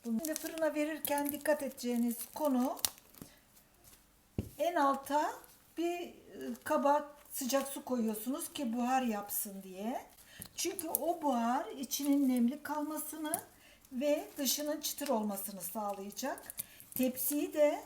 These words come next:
ortanın bir altına koyacaksınız. Şimdi ben bunları fırına vereceğim. Pişmesini bekleyeceğiz. Yirmi dakikayla yarım saat arası.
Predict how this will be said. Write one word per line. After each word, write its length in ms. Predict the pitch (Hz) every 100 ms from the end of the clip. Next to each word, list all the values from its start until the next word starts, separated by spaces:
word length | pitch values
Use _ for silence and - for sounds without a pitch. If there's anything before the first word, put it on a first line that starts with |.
| -
ortanın 580 | - 302 - 285 285 330 -
bir 140 | 269 294
altına 560 | 233 220 - 214 196 180 - - -
koyacaksınız. 1120 | 208 190 190 - - - 214 202 196 - - - _ - - - - _ - - _ _ - - - - - _ _ -
Şimdi 180 | 320 277
ben 220 | 269 247
bunları 240 | 226 233
fırına 420 | 233 226 214 196
vereceğim. 440 | 196 202 226 294 302 - -
Pişmesini 540 | - 233 240 208 226 214
bekleyeceğiz. 640 | 208 - 185 - 190 190
Yirmi 360 | 226 285 302 277
dakikayla 680 | 254 - 247 - 254 247 262
yarım 260 | 247 240 247
saat 400 | - 226 226 220
arası. 380 | 196 190 -